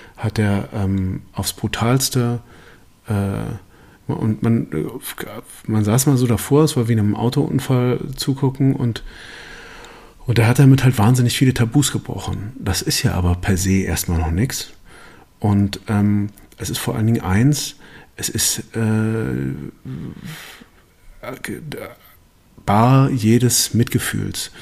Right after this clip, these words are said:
Weil wenn man jemanden kennte, ein Familienmitglied oder so, der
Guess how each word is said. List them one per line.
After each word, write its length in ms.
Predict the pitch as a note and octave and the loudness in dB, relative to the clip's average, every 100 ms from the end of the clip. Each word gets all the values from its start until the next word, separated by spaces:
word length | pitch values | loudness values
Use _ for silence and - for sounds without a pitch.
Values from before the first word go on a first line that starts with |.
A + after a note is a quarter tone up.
| - - - - | -18 -18 -10 0
Weil 320 | A2 G#2 G#2 | 2 4 2
wenn 200 | B2 B2 | 4 6
man 180 | D3 C3 | 8 6
jemanden 580 | A#2 A#2 G#2+ G2+ G2 F#2 | 4 2 2 2 0 -2
kennte, 460 | - D3 - F2 F2 - - - - - - - | 0 2 2 -2 -6 -12 -20 -20 -20 -20 -20 -8
ein 240 | G2 F#2+ F#2 | 0 2 2
Familienmitglied 720 | G2+ G#2 C3 A2+ A2 G2 - | 2 4 4 4 2 -2 -2
oder 180 | E2+ F2 | -4 -4
so, 340 | G2+ G#1 G2 - - - - - _ _ - | -6 -6 -8 -12 -20 -20 -20 -20 _ _ -2
der 520 | G2+ G2 G2 F#2+ | 0 2 2 0